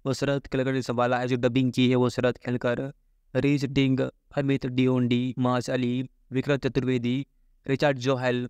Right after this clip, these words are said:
पुष्कर विजय, ये सारे डबिंग आर्टिस्ट हैं जो काफ़ी अच्छी डबिंग करते हुए नज़र आ रहे हैं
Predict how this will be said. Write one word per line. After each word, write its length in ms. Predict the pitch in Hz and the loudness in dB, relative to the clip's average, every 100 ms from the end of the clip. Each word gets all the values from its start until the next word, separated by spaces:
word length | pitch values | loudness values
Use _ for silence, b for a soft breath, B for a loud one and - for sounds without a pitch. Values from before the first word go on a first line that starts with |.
| - | -4
पुष्कर 320 | 135 - 139 | -6 -2 0
विजय, 300 | 123 120 127 123 - - - | 0 0 -4 -6 -12 -4 -2
ये 60 | |
सारे 280 | 131 135 139 | 4 4 4
डबिंग 280 | 131 135 127 | 4 2 2
आर्टिस्ट 400 | 123 120 135 - | 0 0 0 0
हैं 80 | 127 | -2
जो 340 | 127 127 123 - - | 0 -2 -2 -2 2
काफ़ी 260 | 123 135 | 2 4
अच्छी 160 | 127 127 | 0 0
डबिंग 300 | 120 120 120 | 0 0 0
करते 240 | 123 120 | 0 0
हुए 380 | 123 117 120 139 - _ _ _ - | 0 0 0 -2 -8 _ _ _ -2
नज़र 300 | 123 120 123 | 0 2 0
आ 120 | 120 | 0
रहे 200 | 117 120 | -2 -2
हैं 220 | 120 120 | -4 -6